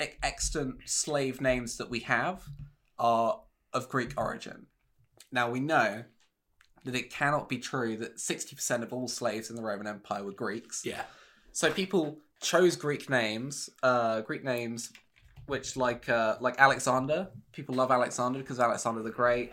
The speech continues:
Speaker 1: Uh, Philostratus, a philosopher, and, uh, Eutychus, which means sort of lucky. People took on these, um, Greek names because the Latin culture and the Roman culture really liked Greece.
Speaker 2: Yeah.
Speaker 1: And people wanted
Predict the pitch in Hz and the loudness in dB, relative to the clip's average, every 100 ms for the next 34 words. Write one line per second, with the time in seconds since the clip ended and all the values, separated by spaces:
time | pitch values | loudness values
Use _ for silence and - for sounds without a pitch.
0 | - 131 123 113 151 135 - 143 135 135 | -4 2 2 0 -2 -2 2 6 6 4
1 | 151 139 139 135 120 120 - - - 131 | 0 0 -2 0 0 -2 -8 -20 -4 -2
2 | 123 131 - 123 120 123 - _ _ _ | -2 -6 -2 0 0 -2 -8 _ _ _
3 | _ - 127 120 117 - 117 117 117 117 | _ 0 0 0 -4 0 2 4 4 0
4 | 123 127 147 151 - - 175 - - - | -2 -6 -6 -6 -6 -4 -4 -6 -8 -8
5 | 123 113 - 110 113 117 - 135 127 139 | -6 -6 -6 -8 -4 -4 -4 -6 -6 -8
6 | - _ _ _ _ - 180 156 151 156 | -16 _ _ _ _ -6 -2 -2 -4 2
7 | 160 151 143 135 127 120 123 120 110 110 | 6 6 4 0 0 0 2 2 0 -8
8 | - - 120 - 117 110 107 107 - _ | -8 -6 -4 -2 -4 -4 -6 -10 -14 _
9 | _ _ _ 135 123 - 117 101 - _ | _ _ _ -10 -6 -2 -2 -2 -8 _
10 | _ _ _ - - - - - 135 - | _ _ _ -6 -6 -6 -14 -4 -2 -2
11 | - 143 127 123 123 - - 135 - 151 | -2 -2 0 -2 -6 -6 -4 -4 -4 -4
12 | 139 127 120 123 120 117 120 117 - 127 | -2 0 0 -2 -4 -6 -4 -6 -6 -6
13 | 123 - 127 117 110 107 - - - - | -6 -8 -8 -6 -6 -8 -10 -14 -14 -18
14 | - - 123 113 113 110 - 151 147 143 | -20 -12 -4 0 0 -2 -8 -6 0 0
15 | 123 | 0